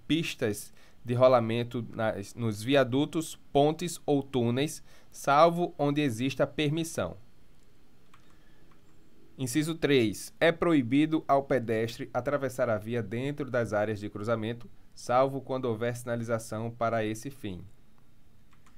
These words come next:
Inciso quatro. É proibido ao pedestre utilizar-se da via em agrupamentos capazes de perturbar o trânsito ou para a prática de qualquer folguedo,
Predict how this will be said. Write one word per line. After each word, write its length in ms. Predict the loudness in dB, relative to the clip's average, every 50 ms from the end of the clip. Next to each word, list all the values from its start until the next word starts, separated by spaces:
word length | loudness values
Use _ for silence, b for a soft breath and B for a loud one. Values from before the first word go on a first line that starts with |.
| b b b b b b b -18 -12
Inciso 340 | -10 -6 -4 -4 -2 -2 -2
quatro. 500 | 2 4 6 6 6 6 4 -2 -10 -12 -10 -2
É 140 | 0 0 0
proibido 680 | 0 0 -2 0 0 0 0 0 0 2 2 2 4 2
ao 100 | 2 2
pedestre 560 | 2 0 0 0 0 0 0 0 -2 -4 -8
utilizar-se 600 | -8 -6 -4 -4 -2 -2 2 2 2 2 2 0
da 220 | -2 0 2 2 0
via 460 | 0 -4 -6 -4 -2 -2 -2 -2 -4 -6
em 140 | -4 -4
agrupamentos 920 | -2 -2 -4 -4 -2 0 0 2 2 0 -2 -4 -4 -6 -8 -10 -10 -12 -8
capazes 600 | -2 -2 -2 0 0 2 2 4 4 2 0 -4
de 80 | -6 -6
perturbar 540 | -4 -2 -4 -2 -4 -4 -2 0 0 0 -2
o 40 | -4
trânsito 560 | -4 -2 -2 -2 -2 -4 -6 -10 -12 -14 -16 b b b b b b b -2
ou 240 | 2 4 6 6 4
para 640 | 2 0 2 4 4 6 8 8 8 8 6 4 2 -4 -12 -8 -2
a 120 | 0 0
prática 520 | 0 2 2 4 4 4 4 2 0 -4 -6
de 80 | -6
qualquer 400 | -4 -2 0 -2 0 0 -2 -4
folguedo, 720 | -2 -4 -4 -2 -2 -2 -2 -2 -2 -2 -2 -4 -8 -10